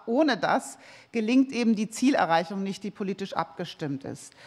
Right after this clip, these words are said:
Jetzt haben wir in zweitausendachtzehn diesen umfassenden Zustandsbericht, den ja zum Beispiel das B F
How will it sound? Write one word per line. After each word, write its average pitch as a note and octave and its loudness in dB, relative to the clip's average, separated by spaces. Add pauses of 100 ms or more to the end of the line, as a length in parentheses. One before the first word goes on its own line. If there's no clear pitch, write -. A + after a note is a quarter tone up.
(280)
Jetzt G3 -4
haben A#3+ 4
wir B3 2
in F#3+ -4
zweitausendachtzehn G#3+ -2
diesen F#3+ -4
umfassenden G#3 0
Zustandsbericht, A#3+ -2
den G#3+ -2
ja G3+ 2
zum F#3+ -8
Beispiel F#3 0
das G3 -8
B F#3 -4
F F3 -4